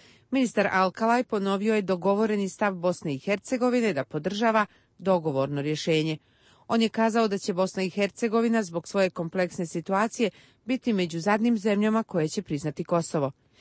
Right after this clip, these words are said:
Jandroković je izjavio da je Hrvatska zainteresirana za mir i stabilnost u regionu, a kao zemlja koja je kandidat za članstvo u Europskoj uniji slijedit će politiku Europske unije.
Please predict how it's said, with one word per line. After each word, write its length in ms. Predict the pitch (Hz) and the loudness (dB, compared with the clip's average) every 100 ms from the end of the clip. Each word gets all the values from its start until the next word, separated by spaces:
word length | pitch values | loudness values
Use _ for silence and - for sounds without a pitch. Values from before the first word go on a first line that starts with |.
| - _ | -20 _
Jandroković 580 | 247 240 240 233 233 214 | -2 2 2 2 0 0
je 60 | 214 | -2
izjavio 380 | 185 202 202 196 | 2 2 2 2
da 80 | |
je 60 | 175 | 0
Hrvatska 520 | - 196 185 180 175 | 0 -2 -2 0 -2
zainteresirana 840 | 160 165 165 175 185 - 170 160 160 | 0 -2 0 0 0 -2 -2 -2 -2
za 160 | 170 | -2
mir 160 | 175 180 | 0 0
i 80 | 170 | -2
stabilnost 580 | - 170 180 185 175 | -2 -2 0 0 -2
u 60 | 185 | -2
regionu, 520 | 175 185 226 254 247 - - - - _ | -2 0 2 4 2 -2 -10 -20 -20 _
a 220 | - 277 - | -4 -2 -2
kao 240 | - 151 | 2 2
zemlja 380 | 160 208 220 233 | 2 2 2 2
koja 260 | - 165 143 | 0 0 0
je 80 | 143 | 0
kandidat 640 | - 190 208 208 160 - | -2 -2 0 2 0 0
za 160 | 160 160 | -4 -4
članstvo 460 | - 165 170 185 | -2 -2 -2 0
u 40 | 175 | 2
Europskoj 460 | 165 170 - 180 | 2 0 -2 -2
uniji 360 | 208 247 240 208 - | 2 2 2 0 -8
slijedit 500 | - 180 180 175 190 | -6 0 0 0 0
će 180 | 240 | -2
politiku 520 | - 208 165 160 - 180 | 0 -2 -2 -2 0 0
Europske 420 | 131 143 - 165 | 0 -2 -4 -4
unije. 340 | 135 123 123 | -2 -2 -4